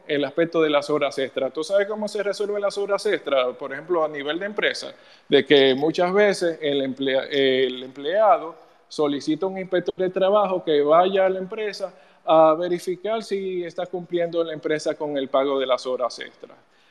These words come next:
¿Qué va a pasar ahora con la resolución? Bueno, justamente eso, un inspector de trabajo irá a tu casa. Y entonces ahí se, se produce un, un nuevo inconveniente que antes no había, de que un inspector de trabajo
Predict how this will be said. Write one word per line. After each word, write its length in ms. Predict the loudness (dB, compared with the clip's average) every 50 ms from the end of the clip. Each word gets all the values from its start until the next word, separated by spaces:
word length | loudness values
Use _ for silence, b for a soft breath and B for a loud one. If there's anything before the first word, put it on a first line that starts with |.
| b b _
¿Qué 180 | -2 0 0 2
va 120 | 2 0
a 80 | 2 4
pasar 400 | 2 2 2 2 0 2 4 2
ahora 360 | 2 2 2 0 0 -2 -2
con 140 | -2 -6 -6
la 100 | -4 -6
resolución? 680 | -6 -6 -4 -2 -2 -2 -2 -2 -2 -2 0 0 -2 -2
Bueno, 300 | -2 -2 -2 -4 -6 -6
justamente 640 | -6 -6 -6 -6 -8 -8 -10 -14 -12 -10 -10 -10
eso, 140 | -10 -10 -12
un 100 | -12 -12
inspector 420 | -12 -6 0 0 0 0 0 -6 -6
de 120 | -6 -6
trabajo 580 | -4 -2 0 2 4 2 2 2 -2 -8 -8 -4
irá 280 | 0 0 0 2 2 0
a 40 |
tu 140 | 0 -2 -10
casa. 440 | -4 -2 -2 -2 -2 -4 -10 -12 -12 -14 b b b b b b b
Y 100 | b 4
entonces 500 | 4 4 6 6 4 4 4 4 2 4
ahí 220 | 6 6 6 6 4
se, 480 | 2 2 2 2 2 0 0 -2 -6
se 240 | -4 -2 0 0 0
produce 640 | 0 0 0 0 4 4 4 2 2 0 -2 -4 -4 -4 B B B B -2
un, 280 | 0 0 2 0 -2 -6 -8 -6
un 500 | -2 0 2 2 2 0 -2 -6 -8 -4
nuevo 500 | 0 4 4 6 6 6 4 4 2 2 0
inconveniente 1120 | -4 -4 -6 -6 -4 -2 -2 -2 -2 -2 -2 -2 -2 -2 -2 -2 -2 -2 -2 -4 -6 -10 -8
que 120 | -6 -6
antes 300 | -6 -6 -6 -6 -8 -8
no 180 | -8 -8 -4 -4
había, 420 | -4 -4 -4 -6 -4 -2 0 0
de 160 | 0 -2 -6 -6
que 140 | -6 -6
un 160 | -6 -6 -8 -12
inspector 480 | -10 -4 0 0 0 2 0 0 0
de 120 | 0 -2 -4
trabajo 640 | -2 0 2 4 6 6 6 4 2 -2 -10 -14